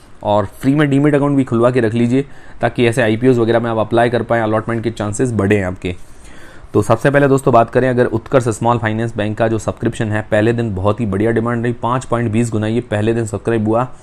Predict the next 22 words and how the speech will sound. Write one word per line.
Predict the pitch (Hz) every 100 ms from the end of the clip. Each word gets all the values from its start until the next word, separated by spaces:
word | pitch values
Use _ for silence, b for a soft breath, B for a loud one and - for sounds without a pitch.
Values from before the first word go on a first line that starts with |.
| b b b b -
और | 101 107
रिटेल | 135 180
पोर्शन | 156 151 147
सिर्फ | 139 135
दस | 120 127
परसेंट | 120 120 113
का | 110
है। | 113
ऐसी | 110 120
कारण | 113 113
क्या | 110
है | 110
कि | 113 113
रिटेलर्स | 107 110 113 110
को | 117
थोड़ा | 107 107
कम | 113 117
चांस | 113 110 107
रहेगा | 107 113 101
अलॉट | 101 104
होने | 101 110
का | 110 123